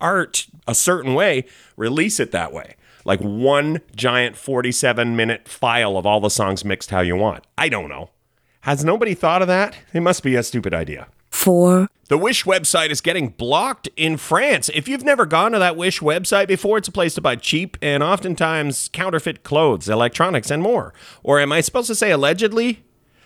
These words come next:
Speaker 1: I'm pretty sure they've been caught actually selling counterfeit. Well, anyway, allegedly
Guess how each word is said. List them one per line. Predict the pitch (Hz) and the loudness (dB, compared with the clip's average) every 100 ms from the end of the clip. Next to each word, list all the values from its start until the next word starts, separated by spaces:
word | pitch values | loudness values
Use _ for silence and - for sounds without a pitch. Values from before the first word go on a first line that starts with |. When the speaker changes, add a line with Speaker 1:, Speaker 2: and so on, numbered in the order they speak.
| _ - | _ -2
Speaker 1:
I'm | 151 151 | 0 0
pretty | 180 208 262 | -2 0 0
sure | 214 - 196 180 | 0 0 2 2
they've | 160 143 | 2 0
been | 143 139 | 0 -2
caught | 131 156 156 98 | 2 2 2 0
actually | 117 117 123 120 117 117 113 | -2 -2 -2 -2 0 0 -4
selling | - 127 117 110 | -4 -2 -2 -2
counterfeit. | 117 113 95 - | -2 -2 -4 -6
Well, | 165 196 | -2 2
anyway, | 175 139 92 - - - - | 2 2 -2 -6 -20 -12 -2
allegedly | 262 269 262 180 135 135 127 | 0 2 2 2 0 0 -2